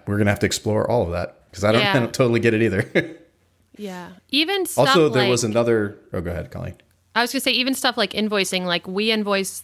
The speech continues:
Speaker 2: the customer, the client. Do I invoice you guys, us, us guys,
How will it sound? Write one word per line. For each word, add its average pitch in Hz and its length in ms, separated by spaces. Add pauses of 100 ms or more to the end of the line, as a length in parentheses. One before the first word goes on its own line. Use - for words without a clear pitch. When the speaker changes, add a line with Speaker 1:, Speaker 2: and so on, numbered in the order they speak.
Speaker 2:
the 202 80
customer, 190 640
the 190 60
client. 180 460 (460)
Do 190 140
I 196 140
invoice 208 440
you 262 100
guys, 240 600 (100)
us, 269 340
us 311 200
guys, 240 560